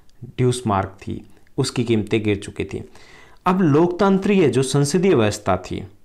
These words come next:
कौन सी? वाइमर गणराज्य। सबको लग रहा था कि ये सब कुछ गड़बड़ इसलिए हुई है क्योंकि हमने लोकतांत्रिक सरकार चुनी है, तो उसमें विश्वास है वो लोगों का ख़त्म होने लग गया। उन्हें लगा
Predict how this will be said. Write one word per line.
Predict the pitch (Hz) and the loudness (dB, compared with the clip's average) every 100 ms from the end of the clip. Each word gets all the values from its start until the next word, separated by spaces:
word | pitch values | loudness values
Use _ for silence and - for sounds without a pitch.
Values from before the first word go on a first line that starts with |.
| - - _ - _ - | -20 -20 _ -20 _ -4
कौन | 120 123 | 0 0
सी? | 123 90 90 - - 110 | -2 -4 -6 -12 -20 -4
वाइमर | 110 107 107 | -2 0 -2
गणराज्य। | 98 87 82 82 - - - - | -4 -6 -8 -10 -12 -18 -20 -20
सबको | - 185 185 220 | -4 -2 -2 0
लग | 208 131 104 | 2 2 2
रहा | 95 | 0
था | 95 117 | -2 -4
कि | 127 | 0
ये | 151 | 0
सब | 147 151 - | 0 -2 -2
कुछ | 160 | -2
गड़बड़ | 131 123 123 131 | 0 0 2 2
इसलिए | 127 139 | 2 0
हुई | 127 123 | 2 2
है | 143 | 2
क्योंकि | 143 131 147 139 | 0 -2 0 0
हमने | 120 123 143 151 - - 123 | 0 2 2 0 -6 -8 -2
लोकतांत्रिक | 123 135 135 123 117 113 - | 2 2 0 -2 0 -2 -2
सरकार | 110 - 92 | -4 -2 -2
चुनी | - 95 98 | -2 -4 -4
है, | - - - | -8 -18 -2
तो | 202 | 0
उसमें | 196 214 214 | 2 4 4
विश्वास | 139 - 156 156 160 | 2 2 2 2 2
है | 156 | 2
वो | |
लोगों | 143 120 117 | 4 4 2
का | 156 | 0
ख़त्म | 160 160 165 | 0 0 2
होने | 151 143 | 2 2
लग | 131 120 | 2 0
गया। | 120 117 - - - 143 | -4 -6 -12 -20 -6 0
उन्हें | 156 170 | 2 4
लगा | 113 104 | 4 2